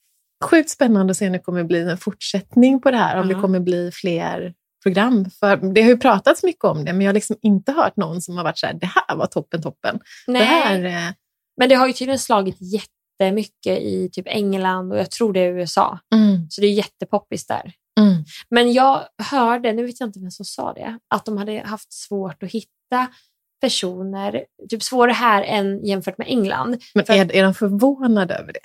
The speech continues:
Speaker 2: Nej, men jag tänker Sverige är ju ganska litet om man jämför med typ England. Också, alltså, för det var ju en kille som, jag tror han som gick vidare och vann det här, eller han som blev vald, han var nog från Göteborg, tror jag. Och det är ju också så här, kul om man ser honom på stan.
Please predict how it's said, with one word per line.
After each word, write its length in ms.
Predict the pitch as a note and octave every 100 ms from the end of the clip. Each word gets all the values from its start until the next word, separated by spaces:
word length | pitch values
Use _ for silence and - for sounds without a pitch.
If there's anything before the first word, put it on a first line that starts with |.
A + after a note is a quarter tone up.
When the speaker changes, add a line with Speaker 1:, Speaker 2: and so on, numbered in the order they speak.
| C4
Speaker 2:
Nej, 280 | D4+ D#4+ D4
men 60 |
jag 100 | C#4
tänker 240 | C4+ B3 G#3
Sverige 420 | - C#4 D4+ C4+
är 60 |
ju 60 | G#3+
ganska 280 | A3+ F#3+ F3
litet 720 | F3+ C#4+ F#3+ D#3 - F4+ D4
om 60 | G#3
man 160 | G3+
jämför 240 | G3+ F3+ G3+
med 120 | F3+
typ 100 | F3+
England. 520 | D#4+ B3+ - - G3+ F3+ _
Också, 340 | A#3+ A#3 - A#3
alltså, 340 | A#3 A#3 A3+
för 120 | A3
det 80 | A3+
var 220 | A3+ E4 E4+
ju 100 | G3+
en 120 | G3
kille 300 | G#3 A3 A#3
som, 120 | A#3
jag 180 | C#4 C4+
tror 300 | - B4+ D#4+
han 240 | G#3+ G#3+ G3+
som 200 | G#3 G#3+
gick 160 | G3
vidare 360 | B3 A#3+ D4 A3
och 120 | G3+
vann 300 | D#4 - G3
det 60 | G3
här, 140 | -
eller 240 | G#3 G3 F#3+
han 200 | G3 G3
som 340 | G3+ F#3+ F#3+ - _ _ -
blev 160 | G3+
vald, 320 | G#3+ - - F#3+
han 140 | A#3+
var 80 | F4
nog 160 | G3
från 100 | G3 F3+
Göteborg, 480 | - A3+ - -
tror 200 | - C4
jag. 100 | A3+ - - - _ _ _ _ _ -
Och 60 | A#3
det 60 |
är 40 | D#4+
ju 80 | D4
också 240 | - F4
så 120 | -
här, 220 | G3+ G3+ - -
kul 140 | F4+ C4
om 60 |
man 120 | G#3+
ser 180 | G3+ -
honom 260 | A#3+ C#4 B3
på 20 |
stan. 400 | B3 - - F#3+